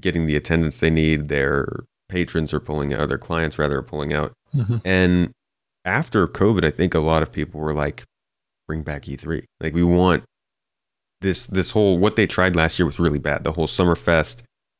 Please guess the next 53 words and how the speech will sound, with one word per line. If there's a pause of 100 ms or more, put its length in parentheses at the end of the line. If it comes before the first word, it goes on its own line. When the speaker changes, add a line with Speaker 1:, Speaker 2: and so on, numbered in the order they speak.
(100)
Speaker 1:
'Oh,
this
will
be
announced
on
this
week
and
this
announced
on
this
week,'
and
you
just,
like,
you're
all
over
the
place
for,
like,
three
weeks."
That, (240)
that
did
not
work
out
well.
I
think
it's
Speaker 2:
Mm-hmm.
Speaker 1:
good
to
go
back
to
E
three,
but
it's
interesting
that
Sony
is
skipping (100)
again.